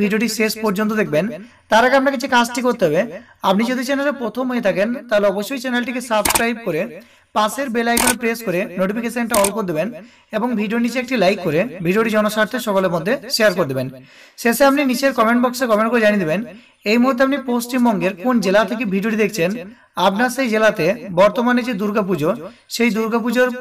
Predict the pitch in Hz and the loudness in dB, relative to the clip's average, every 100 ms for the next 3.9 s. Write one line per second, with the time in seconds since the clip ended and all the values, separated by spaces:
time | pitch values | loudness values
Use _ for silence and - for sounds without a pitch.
0 | 254 180 196 208 233 202 233 233 196 196 | -6 2 4 4 0 0 0 0 -2 -2
1 | 214 190 160 175 165 180 180 190 233 202 | -2 0 0 -2 0 0 0 -2 0 2
2 | 190 202 196 170 185 175 - - 202 214 | 2 0 0 -2 -2 -12 -20 0 2 2
3 | 208 285 240 247 214 196 196 190 226 | 0 -2 -2 0 2 2 2 0 0